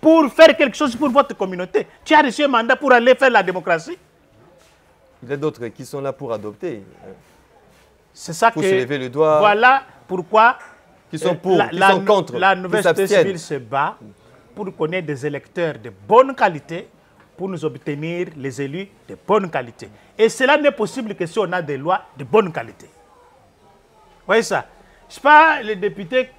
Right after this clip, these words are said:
Speaker 1: qui regardent.
Speaker 2: Vous
Speaker 1: Ça,
Speaker 2: croyez
Speaker 1: c'est,
Speaker 2: à des
Speaker 1: c'est
Speaker 2: bonnes
Speaker 1: le
Speaker 2: lois, à, à ces bonnes lois ?
Speaker 1: Je
Speaker 2: Les
Speaker 1: crois, je crois que c'est les règles du jeu qui doivent être améliorées. Parce que si on n'améliore pas les règles du jeu, on fera de mauvais choix. Avec de mauvais choix, nous allons vivre des histoires, des histoires où, euh,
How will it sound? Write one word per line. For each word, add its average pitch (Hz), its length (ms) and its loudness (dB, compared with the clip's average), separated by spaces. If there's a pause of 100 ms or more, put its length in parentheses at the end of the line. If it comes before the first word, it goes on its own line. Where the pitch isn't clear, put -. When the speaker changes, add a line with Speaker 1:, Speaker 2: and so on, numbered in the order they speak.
(140)
Speaker 1:
qui 214 160 -8
regardent. 202 520 2
Speaker 2:
Vous 127 120 -8
Speaker 1:
Ça, - 60 -6
Speaker 2:
croyez 170 260 2
Speaker 1:
c'est, 190 40 6
Speaker 2:
à 156 60 4
des 123 80 -8
Speaker 1:
c'est 165 80 2
Speaker 2:
bonnes 185 120 6
Speaker 1:
le - 80 -2
Speaker 2:
lois, 160 160 2
à, 107 480 -8
à 113 40 -12
ces - 140 -16
bonnes 139 280 -4
lois ? 110 220 -8 (400)
Speaker 1:
Je 160 160 -6
Speaker 2:
Les 131 80 -6
Speaker 1:
crois, 196 360 4 (120)
je 196 140 -12
crois - 180 -2
que - 100 -18
c'est 185 120 -10
les 165 100 -6
règles 160 220 -4
du 139 80 -12
jeu 147 100 -10
qui 165 100 -12
doivent 147 220 -6
être 147 140 -8
améliorées. 110 480 -14 (280)
Parce 262 140 -10
que - 60 -14
si 370 60 -4
on 392 60 0
n'améliore 254 380 -2
pas 233 140 -2
les 185 100 -10
règles 190 200 -4
du 123 100 -14
jeu, 180 200 -4 (440)
on 190 160 -6
fera 202 240 0
de 170 100 -4
mauvais 160 300 -4
choix. 147 360 -4 (1120)
Avec 208 220 -6
de 214 160 -2
mauvais 202 260 2
choix, 269 280 -2 (200)
nous 233 80 0
allons 247 180 4
vivre 220 260 -2
des 160 100 -8
histoires, 190 340 -2
des 160 120 -10
histoires 226 320 2 (280)
où, 226 240 -4
euh, 170 200 0